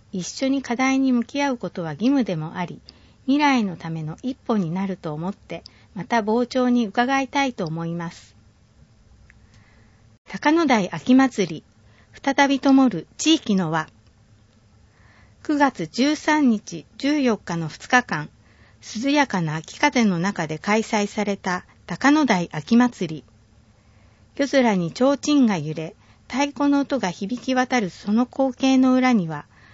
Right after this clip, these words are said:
地域の新しいつながりを願う物語がありました。日商と高野台商の統合を前に、子どもたちのために何かできないか、そんな一言から始まった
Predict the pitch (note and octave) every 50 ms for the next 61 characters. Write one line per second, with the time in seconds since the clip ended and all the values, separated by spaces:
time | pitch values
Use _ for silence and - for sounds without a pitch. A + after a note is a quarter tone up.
0 | - - _ _ - - D#4 D#4+ D#4+ C4+ - - G3+ F#3 D#3+ C#3+ D3+ - A#3+ C4
1 | C#4 C4+ - - D4 B3+ - - - F#3 F#3+ F#3+ F#3+ F#3+ F3+ F#3 F#3+ F#3+ F#3 F3
2 | F3 F3 F3 A3 B3+ B3+ F#3+ E3 E3 E3+ G3 A#3 C4 C#4+ C#4+ - B3+ A#3 G3+ E3+
3 | F3+ F3 D#3+ E3+ F3 F3+ E3+ - - - E3 D#3+ - _ _ _ _ _ _ _
4 | _ _ _ _ _ _ _ _ _ _ _ _ _ _ - A#3 A#3 A#3 - -
5 | - - C#4 C#4 C#4 C4+ - - - B3+ B3+ B3 - - - - _ _ - G#3
6 | - - C4 C#4 C#4 C4+ B3+ C#4+ C4+ C4+ B3+ - - C4+ C4 C4 C4 C4+ C4 B3+
7 | B3 B3+ B3+ - - - - - _ - _ - - C#4 D4 D4+ C#4 - D4 D4
8 | C#4+ C#4+ C#4 C#4 C4 C4 C4 B3 A3 F3+ D#3 C#3+ C3+ - - _ _ _ _ -
9 | - _ _ - - G3+ G#3+ C#4+ D4 E4 D#4+ C4 B3+ A#3+ - - F#3 F3 F3+ E3+
10 | - F#3 F#3 F#3+ F#3+ F#3+ F3 D#3 C#3+ - A3 A#3+ D4+ D#4+ C4 A#3+ G3+ D#3+ E3+ D#3+
11 | - - C4 B3 A3+ G3 F#3 - - - D3+ - _ _ _ _ _ - - -
12 | - - - _ _ _ - - - C4+ C#4+ D4+ D4+ D4 D4 C#4+ - - F4 D#4
13 | - D#4+ D4+ - A3+ - G3+ F3+ E3+ D3+ - F3 - - G#3 A3+ A#3+ A#3 - -
14 | F#3 - -